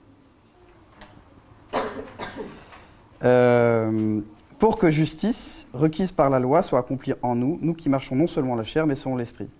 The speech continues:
En effet, ceux qui sont sous l'emprise de la chair s'accordent aux tendances de la chair. Bon, là, on se demande qui est-ce qui est sous tendance de la, de la chair. Et là, il répond. Euh, tandis que ceux qui sont sous l'emprise de l'esprit s'accordent aux tendances de l'esprit.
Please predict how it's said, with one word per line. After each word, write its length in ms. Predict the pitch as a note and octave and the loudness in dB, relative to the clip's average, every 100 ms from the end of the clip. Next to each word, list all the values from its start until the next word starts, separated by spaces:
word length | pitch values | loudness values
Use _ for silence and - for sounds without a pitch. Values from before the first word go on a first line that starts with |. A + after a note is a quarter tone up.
| _ _ C#3+ | _ _ 0
En 140 | E3+ | 4
effet, 360 | D#3 E3 A3 - - | 4 2 -4 -4 -6
ceux 180 | - | -2
qui 100 | G3 | -2
sont 120 | - C#3+ | -4 -2
sous 160 | - | 2
l'emprise 340 | B3+ E3 F#3+ D3 | 2 2 -4 -2
de 80 | |
la 100 | A#2+ | -4
chair 240 | G#2+ - G3+ - - - | -6 -8 -10 -16 -20 -20
s'accordent 360 | - C#3+ D4+ F3 | -6 0 2 2
aux 60 | |
tendances 300 | D3 C3+ E3+ | 0 0 0
de 60 | D3+ | 0
la 120 | C3+ | -4
chair. 220 | - G#2+ - - - _ _ - - - - _ _ | -4 -10 -12 -20 -20 _ _ -20 -20 -20 -20 _ _
Bon, 80 | G#2 | 0
là, 100 | C#3+ | 2
on 120 | C3+ | 2
se 60 | B2 | -2
demande 300 | B2+ D3 C#3+ | -2 -4 -4
qui 140 | - | -2
est-ce 120 | D3+ | -2
qui 120 | - C3+ | -2 -8
est 140 | - | -6
sous 120 | - | -8
tendance 300 | C3 B2+ C3 | -4 -4 -2
de 60 | B2+ | 0
la, 360 | A#2+ G#2+ G#2+ | 0 0 -2
de 120 | A2+ A#2+ | -2 -2
la 120 | A#2+ | -2
chair. 200 | - G2+ - - - | -4 -10 -12 -20 -8
Et 80 | A#2 | 2
là, 80 | E3+ | 4
il 80 | E3 | 4
répond. 280 | D3+ B2+ A2 - _ _ _ - - - - _ _ | 2 -2 -10 -14 _ _ _ -20 -20 -20 -20 _ _
Euh, 100 | A#2+ | -2
tandis 260 | - F3 A3 | 4 4 4
que 100 | D#3+ | 2
ceux 160 | - | 2
qui 100 | A3 | -2
sont 120 | - C#3+ | -2 -2
sous 120 | C#3+ | -2
l'emprise 260 | C3 C#3 | -2 -2
de 60 | B2 | -4
l'esprit 280 | A#2+ - A3 | -4 -4 -2
s'accordent 360 | - C3+ G3 | -2 0 0
aux 40 | D3+ | 2
tendances 240 | D#3 D#3+ | 0 0
de 40 | C#3+ | -2
l'esprit. 320 | C3+ - | -4 -8